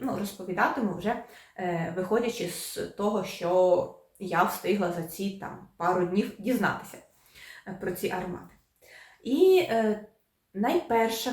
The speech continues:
квітка, яка буде в нас там асоціюватися із приходом весни, це мімоза. Ну, як її тут не згадати? І, е,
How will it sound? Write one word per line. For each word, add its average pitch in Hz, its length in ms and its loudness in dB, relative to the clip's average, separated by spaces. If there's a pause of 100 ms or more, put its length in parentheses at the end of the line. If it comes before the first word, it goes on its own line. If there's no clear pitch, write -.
(140)
квітка, 214 380 -4
яка 196 300 0
буде 185 240 0
в 156 80 -2
нас 180 300 -2
там 160 200 -6
асоціюватися 180 880 -2
із 190 260 -6
приходом 175 520 -4
весни, - 500 -8
це 277 260 0 (440)
мімоза. 196 580 0
Ну, 262 140 2 (180)
як 233 280 0
її 185 160 0
тут 208 200 -6
не 190 100 -2
згадати? 190 460 -2 (500)
І, 349 400 4
е, 196 560 -2